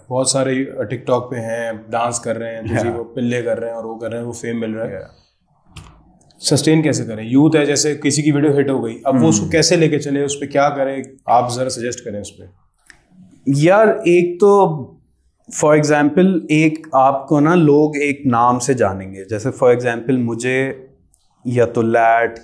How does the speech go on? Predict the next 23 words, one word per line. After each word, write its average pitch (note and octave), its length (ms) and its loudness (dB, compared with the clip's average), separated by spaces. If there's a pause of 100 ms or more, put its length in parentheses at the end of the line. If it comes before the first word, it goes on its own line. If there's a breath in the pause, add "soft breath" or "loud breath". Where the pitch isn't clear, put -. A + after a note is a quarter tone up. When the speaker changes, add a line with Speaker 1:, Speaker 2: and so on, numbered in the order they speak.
(180)
Speaker 2:
या A2 400 4
ग्रेट A2+ 540 -4
मोहम्मद A2 360 -2
अली, G#2 380 -4
ये G#2 80 -6
इस - 180 -6
तरह G#2+ 200 2
के, G2+ 320 -6
you G2 100 -10
know, A2 120 -8
नाम F#2+ 220 -8
से F#2 140 -12
जानते F#2 360 -14
हैं। - 120 -20 (680 soft breath)
आपने D#3 360 2
उसके F#3 300 0
around D3+ 600 4
चीज़ें C#3 380 -2
करनी A#2+ 300 0
है, A#2+ 60 -6
आपने B2 360 2
उसके B2 220 -2
around B2+ 360 2